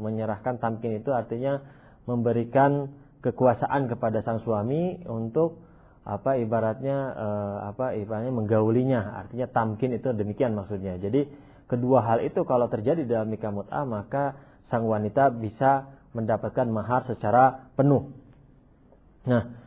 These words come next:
kalau misalnya dihibahkan, eh, mudahnya atau, eh, waktunya sebelum dukhul atau sebelum jima,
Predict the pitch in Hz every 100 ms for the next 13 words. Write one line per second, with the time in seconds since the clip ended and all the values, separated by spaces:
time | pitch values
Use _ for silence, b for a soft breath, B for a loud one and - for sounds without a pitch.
0 | B B 151 202 196 175 165 151 170 180
1 | 143 131 131 139 131 - 117 147 165 -
2 | - 123 107 104 110 123 117 127 117 104
3 | 135 117 - 117 107 98 - B B B
4 | B 107 110 127 117 151 160 113 104 139
5 | - - - b b b 147 117 127 190
6 | 147 127 120 113 117 123 143 160 107 104
7 | 110 143